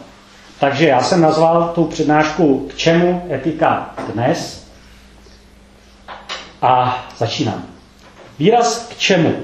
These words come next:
v češtině uvozuje otázku po smyslu daného, dané věci, aspoň zpravidla. Otázka, k čemu etika tedy tematizuje otázku smyslu etiky, potažmo jejího provozování, vyučování a tak dále.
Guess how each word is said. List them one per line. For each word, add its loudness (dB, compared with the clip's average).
v -20
češtině -2
uvozuje 0
otázku 0
po 2
smyslu 0
daného, -4
dané -4
věci, -4
aspoň -12
zpravidla. -4
Otázka, 2
k -2
čemu 2
etika 2
tedy 2
tematizuje 2
otázku 0
smyslu -4
etiky, -4
potažmo 0
jejího 4
provozování, 4
vyučování 0
a -2
tak -4
dále. 2